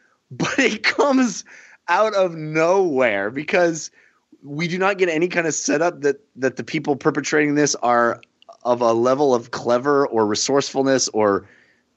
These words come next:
or have the resources or have the wherewithal to even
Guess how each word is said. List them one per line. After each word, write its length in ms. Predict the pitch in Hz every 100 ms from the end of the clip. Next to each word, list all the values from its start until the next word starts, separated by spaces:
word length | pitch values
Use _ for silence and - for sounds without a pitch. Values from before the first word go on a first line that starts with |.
| _
or 460 | 113 110 104 101 87 _ _ -
have 300 | - 135 123
the 80 | 120
resources 760 | 160 180 170 170 180 170 160 135
or 80 |
have 280 | 113 113 104
the 280 | 101 98 95
wherewithal 920 | 95 87 78 113 175 196 185 175 165 160
to 200 | 151 135
even 320 | 143 127 113